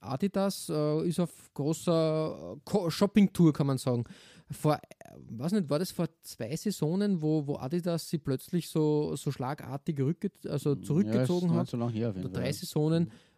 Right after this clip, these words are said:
Speaker 1: wo sie alle, wo, wo's plötzlich geheißen hat, pro Liga nur mehr, nur mehr ein, zwei
Speaker 2: Genau, ja.
Speaker 1: Mannschaften.
Speaker 2: Mhm.
Speaker 1: Ja, das passt eigentlich in Deutschland, weil da hat man nur mehr den F C Bayern und jetzt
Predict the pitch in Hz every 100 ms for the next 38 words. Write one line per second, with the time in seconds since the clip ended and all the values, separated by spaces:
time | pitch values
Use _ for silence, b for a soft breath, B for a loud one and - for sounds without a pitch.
0 | - 156 170 156 160 170 156 147 147 151
1 | - 147 - 165 - 151 127 - 156 143
2 | - 123 139 131 139 156 147 147 139 143
3 | 185 131 139 139 131 135 131 - _ _
4 | _ _ _ _ _ 127 123 143 156 160
5 | - - - 117 156 156 165 185 170 104
6 | 190 190 104 B B B B B B B
7 | _ _ _ 147 185 190 143 156 - 190
8 | 196 - - 139 147 143 139 - 117 147
9 | 143 - 127 - 170 220 175 156 151 143
10 | 151 139 151 143 151 185 185 156 135 -
11 | 139 117 117 170 226 170 147 139 -